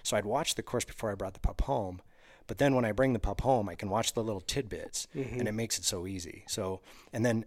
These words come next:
Speaker 1: everything that he does layers on layers. So I'll give you an example. I think it, <sighs> I call it quartering in the field, and I can't remember if that's exactly what they call it. But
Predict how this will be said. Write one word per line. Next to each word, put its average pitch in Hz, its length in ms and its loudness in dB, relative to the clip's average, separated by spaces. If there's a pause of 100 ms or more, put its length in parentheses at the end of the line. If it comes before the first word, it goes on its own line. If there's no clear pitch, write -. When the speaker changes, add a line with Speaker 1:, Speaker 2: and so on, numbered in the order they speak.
Speaker 1:
everything 127 640 -2
that 98 80 -8
he 120 140 -10
does 98 520 -8 (240)
layers 104 580 -6 (120)
on 95 240 -4
layers. 104 500 -6 (480)
So 113 340 4 (220)
I'll 117 80 -4
give 127 140 2
you 123 60 6
an 113 40 2
example. 90 560 -4 (960)
I - 60 -4
think 117 160 0
it, - 160 -4 (240)
<sighs> - 260 -6
I 90 80 -10
call 80 200 -10
it - 100 -16
quartering 87 380 -10
in 78 60 -12
the 76 60 -14
field, 85 260 -12
and 76 60 -12
I 76 60 -14
can't - 220 -16 (100)
remember 87 200 -14
if - 120 -16
that's 87 220 -8
exactly 90 380 -10
what 85 120 -10
they 80 100 -10
call 90 300 -2
it. 82 200 -14 (380)
But 104 360 2